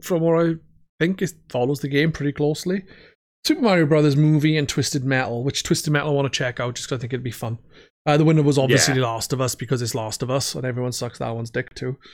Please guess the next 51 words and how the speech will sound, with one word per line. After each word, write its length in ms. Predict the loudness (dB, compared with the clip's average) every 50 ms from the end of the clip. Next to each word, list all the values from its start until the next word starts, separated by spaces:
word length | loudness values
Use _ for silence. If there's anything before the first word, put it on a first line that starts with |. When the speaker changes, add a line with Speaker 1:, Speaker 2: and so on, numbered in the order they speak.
| -20 _ _ _ _ _
Speaker 1:
Uh, 100 | 0 0
<laughs> 1160 | 0 0 0 -2 0 -2 -2 -2 -4 -6 -8 -10 -12 -14 -16 -18 -18 -20 _ _ _ _ _ 0
I 60 | 2
like 240 | 2 2 2 0 -2
The 80 | -4
Last 300 | -4 -4 -4 -4 -4 -6
of 60 | -6
Us. 160 | -6 -6 -6 -6
I 40 |
think 140 | -4 -4 -4
it's 100 | -6 -6
really 220 | -8 -8 -8 -8 -8
good, 160 | -8 -6 -6
actually. 380 | -6 -8 -8 -10 -10 -8 -8 -10 -10
<laughs> 40 | -14 -16 -14 -12 -12 -12 -14 -14 -18 -10 -6 -6 -6 -4 -2 -4 -4 -4 _ _ -10 -4
Speaker 2:
The 80 | -2 -2
show 280 | 0 0 2 2 4 4
looks 280 | 4 4 2 2 2 -2
good, 400 | -6 -2 2 4 4 4 2 2 0
but 100 | 2 2
it, 180 | 2 2 0 -4 _ -20 -20 _ _
it's 240 | 0 0 0 0 0
not 240 | 0 0 0 0 0
been 100 | 0 0
available 600 | 0 0 2 2 2 2 2 2 2 2 2 2
on 160 | 2 0 0
anything 360 | -2 -2 -4 -4 -4 -4 -4
I'd 300 | -2 -2 -2 -2 -4 -4
got. 380 | -4 -2 0 0 0 0 -2 -6 -6
And 160 | -8 -4 -2
when 120 | -2 -2
I've 120 | -2 -4 -4
seen 280 | -6 -6 -4 -4 -4
it 100 | -4 -6
for 100 | -8 -12
sale, 460 | -16 -8 -4 -2 -2 0 0 0 0 -2
it 100 | -4 -4
was 180 | -6 -6 -6 -4
loads. 480 | -2 -2 0 0 0 0 -2 -2 -4 -6
And 80 | -6 -4
I'm 140 | -4 -4
like, 220 | -2 -2 -2 -2 -2
"Well, 280 | -2 -2 0 0 -2
it'll 140 | -2 -4 -4
come 320 | -6 -6 -4 -4 -4 -4 -4
somewhere 340 | -6 -6 -6 -4 -4 -2 -2
you 100 | -2 -4
can 240 | -6 -8 -10 -8 -8
watch 240 | -8 -8 -8 -8
it 100 | -8 -6
on 360 | -6 -6 -8 -8 -10 -12 -12